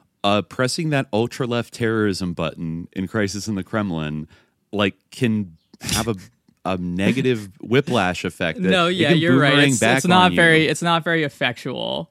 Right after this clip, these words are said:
Speaker 2: Um, no.
Speaker 1: Especially if you're a bunch of, like, Verso book ass D S A people that are like, "I'm going to blow up a pipeline." Like, uh, no, you're not, first of all. Second of all, like, if you do
Speaker 2: Yeah. I, well, of
Speaker 1: Like,
Speaker 2: course,
Speaker 1: it
Speaker 2: I mean, I'm not really up on, like, this whole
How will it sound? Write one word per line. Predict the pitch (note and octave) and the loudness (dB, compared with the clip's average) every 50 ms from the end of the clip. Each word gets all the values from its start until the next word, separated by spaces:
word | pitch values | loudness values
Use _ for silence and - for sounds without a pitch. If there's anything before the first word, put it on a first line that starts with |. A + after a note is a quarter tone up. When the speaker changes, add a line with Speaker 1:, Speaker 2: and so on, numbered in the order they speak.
| _ | _
Speaker 2:
Um, | - - C3+ C3 B2+ C3+ C3+ C3+ - C#2+ - - - _ _ _ _ _ _ - - | -4 -2 0 0 0 -2 -4 -6 -6 -8 -10 -10 -14 _ _ _ _ _ _ -14 -12
no. | C#3 - - | -10 -8 -8
Speaker 1:
Especially | - - - - F3 F3+ - A#3+ A3+ A3 | -8 -6 0 0 0 2 2 0 0 0
if | A3 G3 | 0 0
you're | G#3+ G3+ | -2 -2
a | |
bunch | E3+ F3+ E3+ - | -2 -2 -2 -2
of, | G3+ | -2
like, | F#3+ D3+ | -2 -2
Verso | B2+ G#2+ F#2+ A#2 A#2 C3 C#3 - - D#3+ D3 | -4 -4 -2 0 0 0 0 0 0 0 0
book | C3 G#2+ B2 C3 B2+ - | 0 0 0 0 0 0
ass | - G#2+ A2+ A#2+ A2+ - | -2 -2 0 -2 -2 -4
D | - - G#2+ A2+ | -4 -2 0 0
S | A#2+ A#2 - B2 | 0 0 0 0
A | A2+ A#2 | 2 2
people | A#2 - A2 G#2 G2 - F#2+ F2+ F2 F2+ | 0 0 0 -2 -2 0 0 0 0 0
that | F2 G2 F#2+ | 0 -2 -2
are | G2 F#2+ | -2 -4
like, | E2 D2+ D#2 - | -4 -6 -8 -10
"I'm | - E3+ G#3 | -10 -8 -8
going | F#3+ - E2 D#2+ | -8 -8 -8 -10
to | F2+ - | -10 -10
blow | B2+ C3 | -10 -10
up | C#3+ | -8
a | E3+ D3+ | -10 -8
pipeline." | D#3+ E3 F3 F3+ - - E2+ - - | -8 -8 -10 -8 -8 -10 -10 -8 -4
Like, | - B2 C3 B2+ - - _ - | 0 2 2 0 0 -4 _ -4
uh, | - C#3 D3 D3+ D3+ D3+ D3 C3+ - - - _ - | -2 0 0 2 0 0 0 -2 -4 -8 -18 _ -14
no, | - D3+ E3+ F#3+ G#3+ | -6 -4 -2 0 0
you're | G#3+ G#3+ G3 | 0 -2 -2
not, | D#3+ B2 F2+ C#2+ C#2+ D2 - _ _ | -4 -4 -4 -6 -6 -8 -12 _ _
first | - A#2+ A#2+ A#2 - - | -6 -6 -6 -6 -6 -6
of | G2+ | -6
all. | F2+ F2 F2 | -4 -4 -4
Second | E2 - - B2+ C3+ - C#3 B2+ | -6 -6 -6 -6 -6 -4 -6 -6
of | G#2+ G#2+ | -4 -2
all, | G#2 G2+ G2 F#2+ | -2 -2 -2 -2
like, | F2 C#2+ F#2+ F2 - | -4 -4 -6 -8 -6
if | - E2 - - | -8 -8 -6 -6
you | G#2 | -8
do | F#2+ F#2 - G#2 G2+ F#2 F2 F2 | -8 -4 -4 -2 -2 0 0 0
Speaker 2:
Yeah. | E2 D3+ C3+ B2+ B2+ B2 B2+ C3+ - - _ _ - | 2 2 2 2 0 -2 -4 -4 -6 -6 _ _ -2
I, | D#3 E3 D#3 D#3 | 0 2 2 2
well, | - E3+ F3 E3 - | 2 2 0 2 2
of | F3 D3+ | 0 0
Speaker 1:
Like, | C3+ C#3 | 2 4
Speaker 2:
course, | F#3+ F3+ E3+ - - G3+ | 4 4 4 2 -2 -4
Speaker 1:
it | - | -2
Speaker 2:
I | F#3 G3 G3+ | 0 0 2
mean, | F#3+ G#3 G3+ | 2 2 2
I'm | - F#3+ F#3 | 2 2 2
not | F#3 F#3 E3 | 2 2 0
really | D#3 E3+ D#3+ D3+ | 0 0 0 0
up | - C#3+ C#3+ - | 0 0 0 0
on, | D3+ D3 | -2 -2
like, | D3 D3 - | -2 -4 -6
this | D3+ C#3 | -6 -8
whole | - D3 C#3 C3+ C3 B2+ A#2+ - | -6 -4 -4 -2 -2 -4 -6 -10